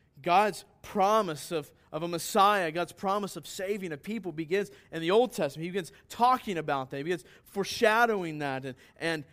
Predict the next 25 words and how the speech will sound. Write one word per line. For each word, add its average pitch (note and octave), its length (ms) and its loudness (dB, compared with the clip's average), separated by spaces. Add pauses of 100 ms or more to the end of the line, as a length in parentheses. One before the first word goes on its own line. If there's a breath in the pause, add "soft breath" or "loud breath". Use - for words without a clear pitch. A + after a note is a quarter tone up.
(120)
and D#3+ 260 -4
prophesying G3+ 720 2
that D3+ 240 -4
and F#3 220 -2 (320 soft breath)
promising G3+ 1080 2
that. C3+ 280 2
And D3 100 -4
that's G3 220 0
the G#3+ 140 -6
thing G3 320 -2 (160 loud breath)
that F#3+ 100 -4
we F#3 80 0
need F#3 100 -2
to D#3+ 60 -6
think G#3+ 300 -2
of D#3+ 180 -2
here. A3 280 -2 (160 loud breath)
These G#3+ 180 -6
covenants A#3+ 640 2
of - 300 -4
promise A3 580 2
that F#3 60 -6
he's E3 100 -6
referring G#3 480 -2
to D#3 340 -4